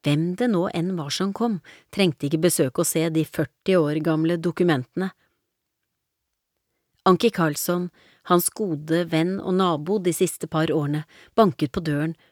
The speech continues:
og gikk rett inn. Nå for tiden ble han som regel i godt humør av å se henne. Men slik hadde det ikke alltid vært.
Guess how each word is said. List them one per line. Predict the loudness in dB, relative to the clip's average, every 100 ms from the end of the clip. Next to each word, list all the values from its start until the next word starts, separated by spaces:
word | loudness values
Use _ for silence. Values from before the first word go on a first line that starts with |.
| _
og | 4 6
gikk | 4 -2
rett | -6 -4
inn. | -6 -6 _ _ _ _ _ -20 -6
Nå | 2 4 2
for | 0 2
tiden | 4 4 2 -2 -6 2
ble | 2
han | 2
som | 2
regel | 2 2 2
i |
godt | -2 -8 -2
humør | 2 2 2 2
av | 2
å |
se | 2 0
henne. | -2 -6 _ _ _ _ _ _ _
Men | -2 0 2 2 2
slik | 0 0 0 0
hadde | -2 0 0
det | 2
ikke | 4
alltid | 4 2 0 0 0
vært. | -4 -6